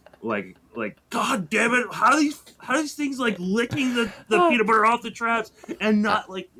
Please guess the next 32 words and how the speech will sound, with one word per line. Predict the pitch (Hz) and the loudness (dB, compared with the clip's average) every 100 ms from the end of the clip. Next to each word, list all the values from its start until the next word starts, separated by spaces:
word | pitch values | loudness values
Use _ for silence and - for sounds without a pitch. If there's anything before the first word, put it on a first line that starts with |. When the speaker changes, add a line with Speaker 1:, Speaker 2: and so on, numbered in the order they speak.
| 135 - _ _ _ _ | -20 -20 _ _ _ _
Speaker 2:
I | - | 2
imagine | 160 165 170 147 | 4 6 6 4
you | 156 | 2
Speaker 1:
Yeah. | 151 | 4
Speaker 2:
like | 135 | 2
Yosemite | 127 127 117 135 131 120 | 2 0 0 0 0 0
Sam | 101 - 101 101 | -2 0 0 2
out | 98 101 - | 0 -2 0
there. | 104 104 127 117 - | 2 4 4 0 -6
<laughs> | |
These | 143 180 | -2 0
varmints. | 151 202 - 131 123 117 113 | 0 2 4 2 0 -2 -4
Speaker 1:
Yeah. | - - - - | -10 -16 -20 -4
Speaker 2:
Just | 131 120 | -2 0
losing | 127 127 110 | 0 0 -2
your | 107 101 | -4 -4
mind. | 104 104 104 104 110 _ - | -2 -2 -4 -6 -8 _ -8
Speaker 1:
Don't | 175 277 | -4 0
we | 320 | -2
have | 269 | -2
a | |
friend | 226 - 175 180 | -6 -6 -6 -4
who's, | 170 175 170 | -4 -6 -6
like, | 160 - | -12 -10
in | 147 | -12
pest | 143 147 - | -12 -14 -14
control? | - 151 151 147 151 _ _ | -16 -16 -12 -12 -12 _ _
Is | 127 | -20
Dusty | - 131 - 208 | -18 -20 -20 -20
in | 202 | -20
pest | 208 202 | -20 -20
control? | 208 - 220 | -20 -20 -20